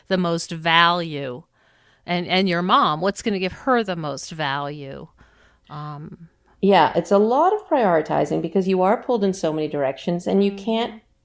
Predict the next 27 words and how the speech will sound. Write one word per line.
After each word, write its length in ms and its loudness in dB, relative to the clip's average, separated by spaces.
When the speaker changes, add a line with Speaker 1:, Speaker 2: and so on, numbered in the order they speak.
Speaker 2:
do 200 4
everything 520 0
really 260 -4
well. 480 -2
You 80 -4
know, 80 -2
I 80 -2
like 160 -4
to 80 -20
say, 240 -2
"What, 260 -2
where 160 4
are 40 4
you 180 2
going 320 0
to 60 0
thrive 580 0
and 100 -2
where 140 -2
are 40 -2
you 100 -4
just 180 -8
going 240 -2
to 160 -2
glide?" 840 0
You 140 -4
know, 100 -4